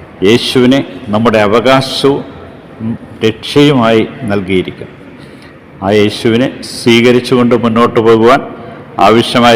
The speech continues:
എല്ലാ കൃപകളും നൽകി ഈ പ്രഭാതത്തിൽ അനുഗ്രഹിക്കുന്നതിന് വേണ്ടി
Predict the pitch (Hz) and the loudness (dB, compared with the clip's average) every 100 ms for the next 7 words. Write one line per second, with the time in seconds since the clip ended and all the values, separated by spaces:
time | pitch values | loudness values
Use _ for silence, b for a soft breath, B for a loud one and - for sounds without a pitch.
0 | 113 123 127 127 - 110 113 123 123 120 | 4 4 4 2 0 0 4 2 2 0
1 | 110 110 - - - 113 113 101 104 - | 0 0 -2 -10 -4 -2 -2 -2 -2 2
2 | 113 113 110 110 101 104 104 110 107 110 | 2 2 -2 -2 -2 -2 0 0 0 -2
3 | 101 101 | -4 -2